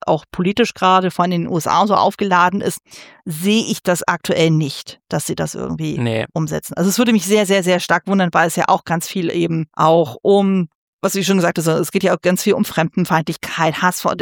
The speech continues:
Speaker 1: äh, Angst vor dem Hässlichen, Völkermord, das haben wir ja hier gerade gegenüber der Roma, ist das ja wirklich ein sehr krasses Thema dann auch, also,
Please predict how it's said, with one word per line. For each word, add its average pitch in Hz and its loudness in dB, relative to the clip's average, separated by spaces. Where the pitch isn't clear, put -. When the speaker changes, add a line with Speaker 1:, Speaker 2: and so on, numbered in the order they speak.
Speaker 1:
äh, 190 4
Angst - -2
vor 196 -2
dem 202 0
Hässlichen, 170 -2
Völkermord, 190 4
das 175 0
haben 180 2
wir 180 6
ja - 2
hier 202 4
gerade 175 2
gegenüber 175 0
der 165 2
Roma, 196 4
ist 185 -2
das - -2
ja 165 2
wirklich 165 -4
ein 160 0
sehr 170 2
krasses - -4
Thema 185 2
dann 180 2
auch, - 2
also, 165 -2